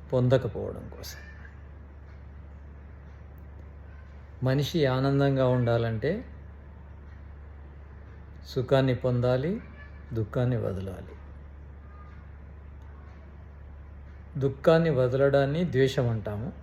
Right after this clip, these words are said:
సుఖాన్ని పొందడాన్ని కోరిక అంటాము. లేదా సుఖం పొందడం కోసం కలిగే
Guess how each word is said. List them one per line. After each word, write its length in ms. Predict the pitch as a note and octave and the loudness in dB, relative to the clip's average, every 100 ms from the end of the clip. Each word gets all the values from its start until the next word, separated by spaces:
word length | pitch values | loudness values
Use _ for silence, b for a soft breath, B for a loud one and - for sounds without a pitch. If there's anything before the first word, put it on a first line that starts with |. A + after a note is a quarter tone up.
| - - - - - - - - - - - - - - - - - - - | -16 -16 -16 -18 -18 -18 -16 -16 -16 -16 -16 -16 -16 -16 -16 -16 -16 -16 -14
సుఖాన్ని 540 | - C#3+ B2+ D3 D3+ C#3+ | -4 0 6 6 6 2
పొందడాన్ని 680 | - C3 B2+ B2 B2 A#2 C#3 A3+ - - - - - - - - - | 2 4 6 6 4 2 2 0 -4 -14 -16 -16 -16 -16 -16 -14 0
కోరిక 360 | B2+ A#2+ A#2 G2+ | 4 4 2 -2
అంటాము. 420 | F#2+ G2 G#2 - - - - - - - - - - - - - - - - - - - - - - - - - - - - | -4 -6 -10 -12 -16 -16 -16 -16 -16 -16 -16 -16 -16 -16 -16 -16 -18 -18 -16 -16 -16 -16 -16 -16 -16 -16 -16 -16 -16 -8 4
లేదా 300 | B2 A#2 F3+ - - - - - - - - - - - - - - | 6 6 4 2 -10 -14 -16 -16 -16 -16 -16 -16 -16 -16 -16 -14 -4
సుఖం 420 | - D3 F3+ F3 F3 | 0 6 8 8 6
పొందడం 480 | D3+ C#3+ C#3+ D3+ C#3+ - | 4 4 4 4 2 0
కోసం 440 | C#3 C3 - D3 - - - - - - - - - - - | 0 0 0 -2 -4 -10 -16 -16 -16 -16 -16 -16 -16 -16 0
కలిగే 360 | C3+ B2+ C3 | 4 6 10